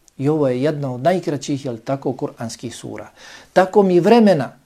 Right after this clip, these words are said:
Svaki čovjek je na gubitku. Svaki čovjek je osuđen na propast. Dakle, svi ljudi su osuđeni na propast.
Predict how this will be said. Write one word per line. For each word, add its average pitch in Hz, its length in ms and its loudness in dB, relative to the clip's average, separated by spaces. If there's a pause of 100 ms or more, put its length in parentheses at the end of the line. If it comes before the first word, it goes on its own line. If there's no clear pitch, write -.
(1300)
Svaki 240 520 4
čovjek 202 360 4
je 160 60 4
na 147 80 0
gubitku. 123 500 -4 (360)
Svaki 240 640 2
čovjek 190 480 4
je 147 160 2
osuđen 185 600 0
na 139 100 0
propast. 117 440 -6
Dakle, 143 260 0
svi 262 280 4
ljudi 240 360 6
su 165 180 0
osuđeni 165 440 2
na 139 100 0
propast. - 580 -8